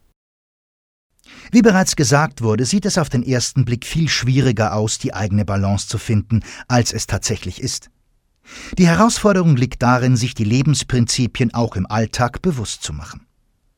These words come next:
Bestimmt haben Sie durch die bisherigen Ausführungen bereits einige Reflexionen über Ihr eigenes Leben vorgenommen. Die Prinzipien leuchten ein und sind logisch nachvollziehbar. Sich dessen jedoch nicht nur in der Theorie,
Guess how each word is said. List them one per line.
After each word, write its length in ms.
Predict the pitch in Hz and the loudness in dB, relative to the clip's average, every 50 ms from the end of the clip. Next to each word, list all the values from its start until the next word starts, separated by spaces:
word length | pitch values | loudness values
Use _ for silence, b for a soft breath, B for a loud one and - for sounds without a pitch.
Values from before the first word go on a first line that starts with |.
| _ _ _ B B B B B B B B B B | _ _ _ B B B B B B B B B B
Bestimmt 360 | - 143 - 214 233 220 - | 0 2 6 6 6 6 6
haben 260 | 156 156 147 143 147 | 6 6 6 6 4
Sie 140 | 127 135 135 | 4 2 2
durch 180 | 113 127 120 - | 2 2 2 2
die 140 | - 113 | 0 -2
bisherigen 580 | 95 95 160 143 - 147 139 117 107 104 98 104 | 0 0 2 2 4 2 2 2 2 0 0 0
Ausführungen 680 | - 113 127 123 - - - 127 113 113 117 117 110 101 | 0 0 -2 -2 -2 -2 -2 0 2 4 4 4 4 4
bereits 460 | 117 113 107 117 117 110 - - - - | 2 2 2 2 2 2 0 -2 -4 -2
einige 440 | - 131 147 151 147 135 113 120 104 | 0 2 4 4 4 4 2 2 0
Reflexionen 720 | 113 107 - - 107 - - - - 147 151 151 135 120 | 0 -2 -2 -4 -6 -4 -2 0 2 4 4 6 4 4
über 160 | 113 101 98 | 2 2 0
Ihr 100 | 107 104 | 0 0
eigenes 360 | - 135 147 120 113 104 - - | 2 2 2 2 2 0 0 -4
Leben 260 | 95 92 80 80 98 | -6 -6 -6 -6 -8
vorgenommen. 600 | - - 95 80 - 92 92 90 82 82 80 - _ _ _ _ _ _ B B B B B B B B B | -8 -8 -10 -8 -6 -6 -6 -6 -8 -12 -14 -16 _ _ _ _ _ _ B B B B B B B B B
Die 80 | - 139 | -4 -2
Prinzipien 580 | 135 - 170 165 - - 262 208 - 220 208 170 | 2 4 4 4 4 4 0 2 4 4 6 6
leuchten 360 | 151 123 110 - - - 233 | 6 4 2 0 -4 -4 0
ein 420 | - 147 151 156 156 156 151 139 b b b b | 2 2 4 4 4 2 0 -2 b b b b
und 200 | - 151 139 135 | 4 4 4 4
sind 260 | - - 104 92 - | 4 0 0 0 2
logisch 440 | 117 131 127 120 107 123 113 - - | 2 2 4 2 2 0 -2 0 2
nachvollziehbar. 800 | 117 107 85 - - - 90 - - - 90 - - - - - _ _ _ _ _ _ _ _ _ _ B B B B B B | 2 0 0 -2 -10 -12 -12 -10 -8 -8 -8 -8 -12 -14 -16 -18 _ _ _ _ _ _ _ _ _ _ B B B B B B
Sich 280 | 147 131 165 147 - | 0 0 0 2 2
dessen 340 | - 202 202 - - - 165 | 4 4 4 4 4 4 4
jedoch 280 | 147 131 117 127 110 - | 4 4 2 0 4 6
nicht 280 | 143 170 - - - | 6 6 6 4 4
nur 180 | 151 151 143 135 | 6 6 6 6
in 80 | 127 117 | 4 2
der 120 | 110 - | 0 -2
Theorie, 680 | - - 104 95 95 95 90 131 185 208 151 95 - | -2 -4 -4 -2 -2 -4 -4 -2 -2 0 -2 -2 -4